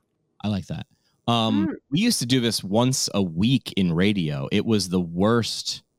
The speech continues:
Speaker 1: It was the worst 'cause I don't think I did it right. And what you would do is there was a cassette deck in the radio studio. It became digital later, but it was a cassette deck. And it would only turn on, it would only record when the microphone was on.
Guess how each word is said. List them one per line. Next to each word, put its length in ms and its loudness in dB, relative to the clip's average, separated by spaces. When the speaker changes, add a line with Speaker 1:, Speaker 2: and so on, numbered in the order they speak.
Speaker 1:
It 100 2
was 160 2
the 100 2
worst 520 0
'cause 140 4
I 60 6
don't 140 6
think 140 2
I 100 4
did 180 2
it 80 -2
right. 260 -6
And 180 2
what 140 2
you 80 4
would 140 2
do 200 6
is 300 2
there 160 4
was 160 2
a 40 0
cassette 480 0
deck 420 -2
in 140 2
the 80 2
radio 320 2
studio. 580 -2
It 120 -2
became 320 2
digital 340 0
later, 300 -2
but 100 -4
it 40 4
was 100 2
a 60 -4
cassette 380 -4
deck. 300 -12
And 160 2
it 40 4
would 180 4
only 240 4
turn 320 2
on, 360 4
it 60 4
would 160 2
only 220 4
record 420 4
when 100 4
the 60 4
microphone 500 2
was 140 -2
on. 240 -2